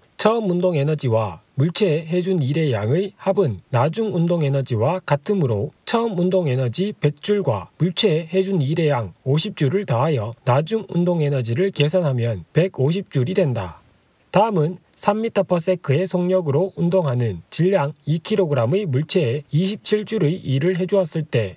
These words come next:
물체의 나중 속력은 얼마가 되는지 계산해보자.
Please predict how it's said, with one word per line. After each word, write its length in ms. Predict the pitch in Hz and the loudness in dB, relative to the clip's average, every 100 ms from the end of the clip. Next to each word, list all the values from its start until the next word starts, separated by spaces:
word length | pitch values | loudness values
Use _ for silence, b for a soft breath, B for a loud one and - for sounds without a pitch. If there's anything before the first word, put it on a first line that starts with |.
| - | -2
물체의 480 | 160 170 214 147 - - | -2 2 0 0 -2 0
나중 340 | 120 170 220 | 0 0 -2
속력은 560 | 180 175 175 139 131 156 | 0 0 0 0 -2 0
얼마가 380 | 143 185 196 165 | 0 2 2 0
되는지 480 | 139 113 110 196 220 | 0 -2 -2 -2 -2
계산해보자. 760 | 147 131 131 160 151 113 90 | 0 0 0 0 -2 -4 -6